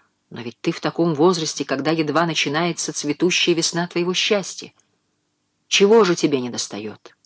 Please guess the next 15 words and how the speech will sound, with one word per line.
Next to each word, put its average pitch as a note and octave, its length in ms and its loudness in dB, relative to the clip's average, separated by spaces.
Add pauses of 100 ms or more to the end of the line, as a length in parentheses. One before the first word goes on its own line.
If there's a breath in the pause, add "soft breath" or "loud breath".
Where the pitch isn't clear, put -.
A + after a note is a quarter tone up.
(560 loud breath)
Твой G3 260 6
отец G3 300 4
готов G3+ 340 4
со F#3+ 160 0
всей G#3 300 2
своей G3 280 4
родительской F#3+ 600 4
любовью F#3+ 400 6
сделать F3+ 400 4
для F#3 100 4
тебя F#3+ 240 4
все G3+ 300 4
возможное. F#3 640 4
Послушай, F3+ 640 2
Самвел, E3 500 4